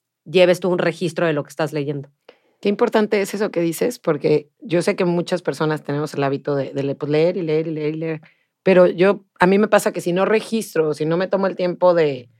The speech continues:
Speaker 2: de
Speaker 1: Anotar.
Speaker 2: anotar o de subrayar o de rayar el libro o algo, se me va.
Speaker 1: Ah, no,
Speaker 2: Como
Speaker 1: a ti y a
Speaker 2: cuando te vas a un
Speaker 1: todos.
Speaker 2: viaje y luego otro viaje y luego otro viaje y luego otro viaje y como que no aterrizas. Eso me pasa también con los libros.
Speaker 1: No, nos pasa a todos. Mauro y yo nos, nos burlamos mucho porque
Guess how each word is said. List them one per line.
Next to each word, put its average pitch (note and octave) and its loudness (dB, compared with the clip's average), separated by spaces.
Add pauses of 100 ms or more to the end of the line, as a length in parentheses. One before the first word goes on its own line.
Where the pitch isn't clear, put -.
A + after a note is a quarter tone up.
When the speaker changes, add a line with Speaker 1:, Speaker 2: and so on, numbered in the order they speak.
(140)
Speaker 2:
de F#3 -4
Speaker 1:
Anotar. E3 2
Speaker 2:
anotar E3+ 4
o F3+ 6
de E3 4
subrayar C#3+ 0
o D#3+ -2
de C#3+ -6
rayar C3+ -4
el D3+ 0
libro D3 -2
o C#3 -2
algo, D#3+ -4 (400)
se - -2
me F#3 2
va. A#3+ 2 (220)
Speaker 1:
Ah, F3+ 0
no, F#3+ 6
Speaker 2:
Como G3 6
Speaker 1:
a - -
ti - -
y - 4
a F#3 0
Speaker 2:
cuando F#3+ 6
te F#3+ 6
vas G3 6
a A#3 6
un A3+ 6
Speaker 1:
todos. - 6
Speaker 2:
viaje A3 6
y F#3+ 4
luego F#3 4
otro F#3+ 0
viaje F3+ 2
y F3 0
luego F3 2
otro F3+ -2
viaje E3 -2
y E3+ -6
luego E3 -2
otro E3 -4
viaje D#3+ 0
y E3 -6
como D3 0
que C#3+ -2
no D#3 2
aterrizas. F3+ -2
Eso E3+ -6
me E3 -8
pasa D3+ -14
también D3+ -10
con D3 -10
los D3 -10
libros. C#3+ -12
Speaker 1:
No, G3+ 2
nos F3 2
pasa G#3 2
a A3+ -2
todos. F#3 4
Mauro F#3+ 6
y - 2
yo F#3+ 6
nos, F#3 -2 (140)
nos F#3 -2
burlamos G3 2
mucho G#3+ 2
porque F#3 2